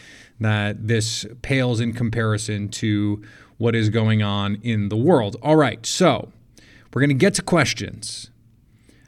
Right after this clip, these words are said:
I wanna start, though, with a, a topic that has been very much front and center over the last week, and that is this idea that the Packers are open, which was the phrasing we got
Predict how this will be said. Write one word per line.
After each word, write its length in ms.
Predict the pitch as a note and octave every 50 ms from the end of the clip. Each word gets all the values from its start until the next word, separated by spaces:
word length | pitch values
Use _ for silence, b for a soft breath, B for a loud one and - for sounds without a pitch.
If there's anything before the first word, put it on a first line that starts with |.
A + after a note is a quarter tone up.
| b b -
I 60 | C3
wanna 240 | C3 C#3+ F3 F#3 F3
start, 580 | F3+ - - - - F3+ F3 E3+ E3 - - -
though, 500 | - B2 A#2+ A#2+ A#2+ A#2+ A#2+ B2 A#2 -
with 680 | A#2+ B2+ A#2+ B2+ C3 C3 C3 C3 B2+ B2 - - - - -
a, 180 | - C3 C3 -
a 120 | B2+ C3+ B2
topic 480 | A#2 - D#3+ D#3+ E3 - D3+ C#3+ A2+
that 140 | C3+ C#3 C3
has 160 | C3 C3 A2+
been 400 | G#2+ - C3+ C3 C3 B2+ C3 C3 A#2
very 320 | A2 G#2+ D3+ E3+ F3+ F#3
much 240 | F3+ E3+ D#3 - -
front 240 | - - D#3 D3 -
and 100 | C#3 C3
center 380 | - C#3+ C3+ C3 C3 C3+ A#2+
over 180 | C3+ B2+ A#2 B2+
the 100 | A#2+ A#2+
last 340 | A#2+ A#2+ A#2+ A#2 A2 - A2
week, 320 | A2 A2 G#2 G#2 - - -
and 240 | B2 A#2 A#2 A2 A2+
that 240 | B2 B2+ C3 C3
is 380 | C3 A#2+ A#2 A#2 A2+ G#2+ A2+ - B B B B B B B B
this 220 | B2+ C3+ C3 -
idea 640 | - C3+ C3+ C3 B2+ A2+ G#2+ B2 C#3+ D3+ D#3 D#3 D3+
that 180 | C#3 C3+ - -
the 60 | B2+
Packers 720 | A#2+ - - C#3+ C#3 C3+ C3+ - C#3 C3+ C3+ C3 A#2+ A#2
are 260 | A2+ A#2+ A#2+ A#2+ A#2+ - -
open, 680 | D3+ D#3+ E3 - - A#2+ A2 G2+ G#2+ A#2+ C#3+ C#3+ B2+ - _ _ _ -
which 220 | - B2+ B2 -
was 180 | A#2+ A#2+ A2 A2+
the 80 | B2+
phrasing 540 | A#2 - - C3+ B2+ B2+ A#2 A#2 B2+ B2+ B2
we 180 | B2 B2 B2 A#2+
got 440 | G#2+ A#2 A#2 A2+ A2+ A#2 A2+ A2+